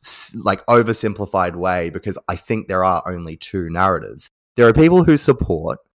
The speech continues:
and support unconditionally. And then there are people who say they've been burning cities for weeks. And I don't care if those people that say, "I've been burning, they've been burning cities for weeks," started up with,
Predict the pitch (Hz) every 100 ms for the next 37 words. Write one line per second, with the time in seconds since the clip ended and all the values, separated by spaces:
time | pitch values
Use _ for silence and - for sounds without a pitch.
0 | _ _ _ _ _ _ _ 104 98 95
1 | - - 107 110 101 92 92 90 82 80
2 | 87 64 52 95 135 _ _ - 117 117
3 | 120 113 107 117 113 113 101 101 - 90
4 | 87 - _ 104 101 110 98 101 98 92
5 | 87 101 87 85 - 92 82 73 - -
6 | - _ _ _ _ _ _ - 143 147
7 | 139 - _ _ 135 160 185 160 139 139
8 | 131 - 113 107 123 120 127 - - 95
9 | 98 - 98 101 110 101 92 98 98 98
10 | 120 117 110 110 101 98 95 - 90 -
11 | 92 87 85 - - _ _ _ _ _
12 | _ - - 113 98 95 85 92